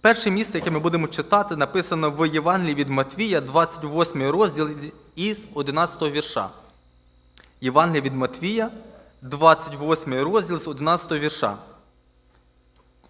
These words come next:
Коли вони йшли, дехто з вартових, прийшовши до міста, сповістив первосвященникам про все, що сталося. Зібравшись зі старшими та скликавши раду,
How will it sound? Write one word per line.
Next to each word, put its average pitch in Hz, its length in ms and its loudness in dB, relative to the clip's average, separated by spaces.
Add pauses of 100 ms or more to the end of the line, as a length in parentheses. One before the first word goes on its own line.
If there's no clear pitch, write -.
(160)
Коли 208 220 6
вони 233 200 4
йшли, 143 440 -2 (200)
дехто 156 440 -2
з 151 40 -6
вартових, 170 560 0
прийшовши 165 500 -2
до 147 180 -2
міста, 165 360 -2
сповістив 180 580 -2
первосвященникам 143 880 -2
про 135 180 -2
все, 190 260 -2
що 185 220 -6
сталося. 110 580 -4 (600)
Зібравшись 143 760 2
зі 143 120 -2
старшими 143 720 2 (340)
та 139 120 2
скликавши 180 640 2
раду, 170 480 2